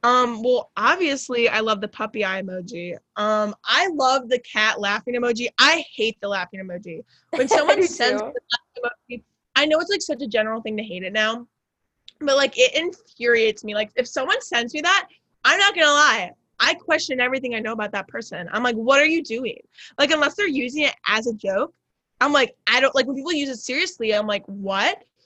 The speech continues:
Speaker 1: So, like, I, for me, it's the cat laughing emoji. I love her. She does so much. She has not been appreciated until the year twenty twenty, and I'm so glad that she is finally getting the reign that she deserves. So we
Speaker 2: Mm-hmm.
Speaker 1: got the aw,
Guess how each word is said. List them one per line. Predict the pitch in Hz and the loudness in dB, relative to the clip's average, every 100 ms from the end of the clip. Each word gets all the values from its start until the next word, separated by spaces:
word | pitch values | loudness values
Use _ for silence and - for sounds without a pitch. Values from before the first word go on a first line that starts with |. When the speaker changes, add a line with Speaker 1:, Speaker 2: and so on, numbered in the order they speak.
| _ | _
Speaker 1:
So, | - 320 | -6 2
like, | 285 - - | 2 2 -2
I, | 214 254 302 - - | 2 4 4 0 -4
for | 285 | 0
me, | 311 349 254 220 - | 2 2 2 0 -2
it's | 247 | -4
the | - 240 | -4 -6
cat | 262 220 196 | -2 -2 -2
laughing | 196 - 190 | -6 -8 -10
emoji. | 190 185 180 | -10 -10 -4
I | 220 254 | -2 0
love | 226 220 262 | 0 -2 0
her. | 220 214 214 220 _ _ - | 2 4 2 -2 _ _ -12
She | - 269 | -4 0
does | 254 226 | 0 -2
so | - - - 233 294 | -8 -12 -4 0 2
much. | 240 208 208 - - - _ - | 2 0 -2 -10 -18 -20 _ -10
She | - | -4
has | 262 | -2
not | 233 220 240 277 | -2 2 2 2
been | 349 | -4
appreciated | - 285 262 - 208 202 202 202 226 | -4 -4 -4 -2 0 0 -2 -4 -8
until | 262 233 | -4 0
the | 220 | 0
year | 208 240 | 0 -2
twenty | 226 - 226 240 | -4 -6 -4 -4
twenty, | - 220 202 180 | -4 -4 -4 -6
and | 214 | -2
I'm | 240 262 | 0 0
so | - 247 | 0 0
glad | 240 214 214 | 2 2 0
that | 202 | -2
she | - 226 | -6 -6
is | - | -4
finally | 208 214 214 | -2 0 0
getting | 208 208 202 | -2 -2 -4
the | 196 | -4
reign | 196 196 208 240 269 | -2 0 0 -4 -6
that | 180 - | -8 -8
she | 202 | -10
deserves. | 180 214 170 - - - _ 233 226 220 214 | -10 -12 -12 -14 -20 -20 _ -14 -12 -10 0
So | 247 247 | 2 4
we | |
Speaker 2:
Mm-hmm. | 254 | 4
Speaker 1:
got | 277 311 | 0 -2
the | 320 | -4
aw, | 262 233 226 233 | 0 4 4 4